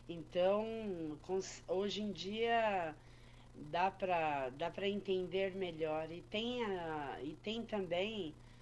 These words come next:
é, a quantidade de, de espectros, né? Porque a gente vai olhando e vai vendo que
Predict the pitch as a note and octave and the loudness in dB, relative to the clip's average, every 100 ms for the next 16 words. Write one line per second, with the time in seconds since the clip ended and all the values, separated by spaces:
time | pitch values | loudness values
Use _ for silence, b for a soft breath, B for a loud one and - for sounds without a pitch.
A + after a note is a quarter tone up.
0 | B B B D3+ D3+ D3+ D3+ D3+ D3 D3 | B B B -6 -4 -4 -4 -4 -4 -4
1 | C3+ B2 A2 - - - - - - - | -4 -6 -10 -14 -18 -20 -20 -18 -18 -18
2 | - - - - - - - A3 A#3+ - | -18 -18 -18 -16 -8 -8 -4 -2 -2 0
3 | B3 F3 E3 F3+ A3 G#3+ F3 E3 D3 E3+ | -4 0 4 6 6 4 -2 -8 -8 -6
4 | E3 D#3+ D#3 D3+ C#3+ C3+ E3+ - - - | -4 -4 -4 -6 -8 -10 -10 -10 -12 -4
5 | D#3+ D#3 D#3 - - C#3+ C#3 D#3+ E3+ F3 | 0 0 -2 -10 -12 -12 -8 -4 -4 -6
6 | D#3 D3 E3+ D#3+ F3 - D#3+ E3 E3 D#3+ | -12 -6 -4 -2 -4 -8 -2 0 0 0
7 | D#3 D#3+ E3+ G#3 G#3+ F#3 E3+ E3+ E3 D#3 | 0 2 2 0 -2 -4 -2 0 0 -2
8 | D3+ F3 F#3 F3+ F3+ - E3+ | -2 -2 -2 -4 -8 -8 -8